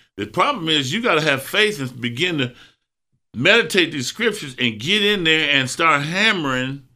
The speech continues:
with the word of God and increase the level of your faith to believe to stand up against this onslaught. 'Cause it's an onslaught right now. The devil is trying to catch anybody he can quaking in their boots. And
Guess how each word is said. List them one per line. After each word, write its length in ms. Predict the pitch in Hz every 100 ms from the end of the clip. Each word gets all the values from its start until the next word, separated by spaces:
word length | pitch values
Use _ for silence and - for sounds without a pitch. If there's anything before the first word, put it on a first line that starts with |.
| _ _ _ _ _ _ _ _ -
with 280 | 156 208
the 80 | 196
word 300 | 147 196 196
of 100 | 160
God 540 | 175 214 196 170 165 -
and 140 | 131
increase 320 | 123 - 220 214
the 100 | 170
level 240 | 180 170
of 80 | 156
your 100 | 156
faith 300 | 127 240 -
to 80 | 147
believe 480 | 135 151 220 208 135
to 80 |
stand 380 | 131 - 196 190
up 120 | 196
against 280 | 175 156 165
this 140 | 175 170
onslaught. 580 | 247 285 - 107 78 - - _ -
'Cause 160 | 143
it's 160 | 233 240
an 80 | 180
onslaught 520 | 277 254 156 117 95
right 200 | 95 90
now. 300 | 85 67 - _ _ _ _ _ _ _ _ _ -
The 80 |
devil 320 | 139 247 285 190
is 80 |
trying 220 | - 208 196
to 40 |
catch 320 | - 196 196
anybody 520 | 190 262 247 247 233
he 80 | 240
can 360 | 233 220 202 143
quaking 300 | 202 220 214
in 120 | 208
their 120 | 214
boots. 480 | 180 165 151 127 - _ _ _ _ _ _ _ _ _ _ _ _ _ _ _ _ _ _ _ _ _ _ _
And 500 | 160 160 151 139 131